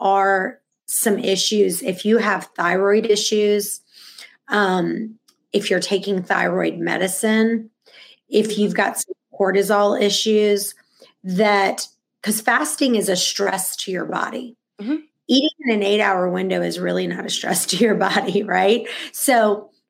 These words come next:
Speaker 1: when you start reducing that eating window, maybe it's
Speaker 2: Right.
Speaker 1: six hours or four hours or just eating one meal a day,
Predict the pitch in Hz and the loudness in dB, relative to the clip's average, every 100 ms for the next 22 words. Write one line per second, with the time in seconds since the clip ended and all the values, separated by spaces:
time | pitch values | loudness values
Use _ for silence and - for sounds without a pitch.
0 | _ 226 233 240 262 - 254 226 262 202 | _ 2 4 4 2 0 0 0 0 -4
1 | 196 - 214 208 - 220 208 196 - - | -6 -6 -6 -4 -4 -4 -2 -2 -4 -6
2 | 196 185 185 180 180 180 175 170 190 190 | -6 -4 -2 -4 -2 -4 -4 -8 -4 -4
3 | 185 190 180 175 - - _ - - 226 | -2 0 -2 -2 -10 -12 _ -8 -8 -8
4 | 226 - 190 190 190 190 185 185 180 175 | -8 -4 0 2 2 0 0 -2 -4 -6
5 | 165 - - 202 208 - 190 185 185 185 | -8 -10 -2 2 2 2 0 2 2 2
6 | 185 180 175 - - - _ - 180 170 | 2 2 -2 -8 -18 -20 _ -2 0 0
7 | 165 _ - 175 202 202 208 196 190 185 | -4 _ -10 0 0 2 2 2 2 0
8 | 190 190 190 185 180 180 175 170 208 247 | 0 0 0 0 0 0 0 2 2 0